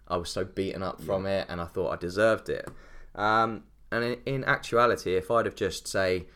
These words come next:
Speaker 1: you know, for that sort of hour, you know, that I would have been there at the gym doing my cardio, if I'd have just been, like, tidying up in my house or whatever and that, I'd probably burn a hundred and fifty calories just doing that.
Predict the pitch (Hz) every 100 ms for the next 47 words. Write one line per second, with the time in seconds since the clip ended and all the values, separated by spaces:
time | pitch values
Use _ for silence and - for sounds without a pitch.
0 | - - - 90 80 95 - - - 87
1 | 92 - - - - - 90 - 78 -
2 | - - - - - 95 90 90 90 92
3 | - 82 76 80 82 - 80 78 82 80
4 | 80 80 78 - - 85 78 78 76 76
5 | - 107 104 82 95 101 - 95 85 90
6 | - 85 80 80 - 95 87 87 85 82
7 | 71 53 - 101 104 98 - - 85 -
8 | 80 101 - - - - - - - 117
9 | 170 123 120 92 107 104 98 95 - -
10 | 101 92 87 80 - 90 82 107 110 -